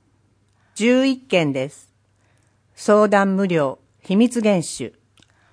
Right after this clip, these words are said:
はじめに、社協の法律相談、予約が必要です。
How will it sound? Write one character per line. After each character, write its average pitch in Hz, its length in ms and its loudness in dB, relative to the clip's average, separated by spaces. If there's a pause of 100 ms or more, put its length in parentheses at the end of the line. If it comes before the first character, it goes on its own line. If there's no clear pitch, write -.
(280)
は - 160 -4
じ 190 160 -2
め 190 160 2
に、 185 180 -4 (760)
社 254 220 -8
協 220 220 -2
の 175 100 -4
法 233 240 -2
律 233 300 -8
相 208 220 0
談、 139 260 -8 (680)
予 165 120 -2
約 208 240 -2
が 202 100 -4
必 - 280 -10
要 175 220 -2
で 170 140 -8
す。 - 220 -20